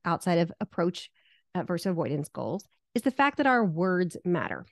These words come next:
How we define ourselves matter. Are you a person who calls yourself a chocoholic? So many people are. So many people have, like,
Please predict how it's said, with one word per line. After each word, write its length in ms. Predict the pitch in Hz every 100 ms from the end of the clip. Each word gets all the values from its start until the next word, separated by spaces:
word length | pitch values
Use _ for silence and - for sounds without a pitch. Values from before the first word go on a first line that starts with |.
| _
How 180 | -
we 100 | 226
define 600 | 220 214 - 185 220 214 180
ourselves 580 | 160 160 160 156 170
matter. 480 | 185 202 202 - 185 - _ _ _ _ _
Are 180 | 185 180
you 140 | 214 302
a 80 |
person 260 | 339 165 214
who 80 | 240
calls 240 | 185 165
yourself 260 | 180 196 185
a 60 |
chocoholic? 600 | 214 247 247 220 349 220 - _ _ -
So 280 | - - 202
many 200 | 202 196
people 320 | 220 196 180
are. 240 | 165 - _ - _ -
So 60 |
many 140 | 190 185
people 260 | 208 190
have, 160 | 208 226
like, 220 | 269 262